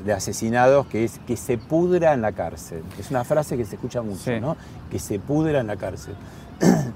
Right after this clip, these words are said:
Speaker 1: ¿Qué? Vos venís justamente por lo contrario, es decir, que no se pudra en la cárcel y que cuando salga sea una persona que la sociedad pudo reintegrar.
Speaker 2: Sí, ese, ese comentario lo escucho acá, ¿eh? <laughs> Y me, me lo escucho con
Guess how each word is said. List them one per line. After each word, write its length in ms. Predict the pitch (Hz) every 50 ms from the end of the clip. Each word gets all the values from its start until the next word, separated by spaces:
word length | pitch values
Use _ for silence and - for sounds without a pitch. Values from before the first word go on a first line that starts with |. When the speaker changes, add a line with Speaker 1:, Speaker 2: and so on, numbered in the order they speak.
| - - -
Speaker 1:
¿Qué? 600 | - 196 196 208 208 196 180 170 151 139 127 117 - - - - - - -
Vos 200 | 139 165 202 196
venís 240 | - 190 151 165 170 -
justamente 440 | - 185 165 - 151 143 156 151
por 140 | 135 120 110
lo 100 | 104 104
contrario, 540 | - 117 123 147 202 196 143 110 95 95 95
es 80 | 92 90
decir, 160 | - 98 90
que 120 | - 113
no 180 | 127 156 180 180
se 140 | - - 135
pudra 320 | 123 143 160 170 170 160
en 60 | 156
la 100 | 147 139
cárcel 500 | 139 165 165 170 160 - 196 202 202 214 - - - - - - -
y 140 | - 117 120
que 140 | - 127 110
cuando 260 | 107 113 110 107 113
salga 400 | - - 151 160 180 185 175 135
sea 640 | 117 - - - - 131 123 120 113 113 107 101 98 98
una 180 | 107 117 113
persona 400 | 104 101 101 - - 131 139 147
que 140 | 120 - 104
la 140 | 92 90 87
sociedad 340 | - 101 90 - 113 110 104
pudo 240 | - 117 117 110 104
reintegrar. 540 | 95 92 87 82 104 104 123 131 120 101 - - -
Speaker 2:
Sí, 220 | - - 160 131 120
ese, 200 | 135 - - 135
ese 220 | 131 139 120 - 131
comentario 400 | 131 123 123 113 139 143 160 143
lo 60 | 120
escucho 260 | 104 - 123 113 -
acá, 320 | 113 113 139 135 120 117 120
¿eh? 80 | 110 107 - - 101 104 101 - - - - - - - - -
<laughs> 200 | - 180 151 123 - - - - -
Y 60 | 113
me, 200 | 110 120 117 113
me 180 | 117 110 117 117
lo 60 | 113
escucho 380 | 110 123 139 147 135 - 131
con 480 | 113 113 110 110 107 104 104 101 101